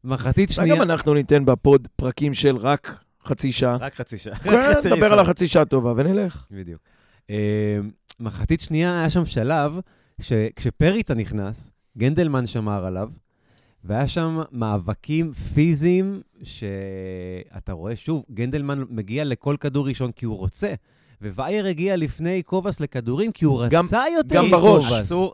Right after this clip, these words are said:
Speaker 2: גם
Speaker 3: אסור
Speaker 2: בראש.
Speaker 3: לנו, אנחנו קבוצה פחות טובה ממכבי תל אביב באחד על אחד, אתה יודע, אתה שם שמות וזה, לרוב, ברוב העמ-, ברוב העמדות, לא בכל העמדות.
Speaker 2: דניאל,
Speaker 3: ברוב
Speaker 2: דניאל,
Speaker 3: העמדות.
Speaker 2: תיזהר.
Speaker 3: אבל, מה? ברוב העמדות.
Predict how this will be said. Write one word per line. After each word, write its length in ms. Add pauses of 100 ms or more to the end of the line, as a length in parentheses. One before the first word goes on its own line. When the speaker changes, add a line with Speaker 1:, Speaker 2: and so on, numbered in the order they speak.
Speaker 2:
גם 60
Speaker 3:
אסור 300
Speaker 2:
בראש. 260
Speaker 3:
לנו, 120
אנחנו 200
קבוצה 300
פחות 360
טובה 300
ממכבי 260
תל 60
אביב 200
באחד 300
על 100
אחד, 260 (200)
אתה 80
יודע, 160 (120)
אתה 100
שם 180
שמות 440
וזה, 300
לרוב, 400
ברוב 260
העמ-, 260
ברוב 360
העמדות, 420
לא 120
בכל 360
העמדות. 200
Speaker 2:
דניאל, 680
Speaker 3:
ברוב 380
Speaker 2:
דניאל, 200 (100)
Speaker 3:
העמדות. 240
Speaker 2:
תיזהר. 580 (240)
Speaker 3:
אבל, 100 (140)
מה? 180 (220)
ברוב 300
העמדות. 460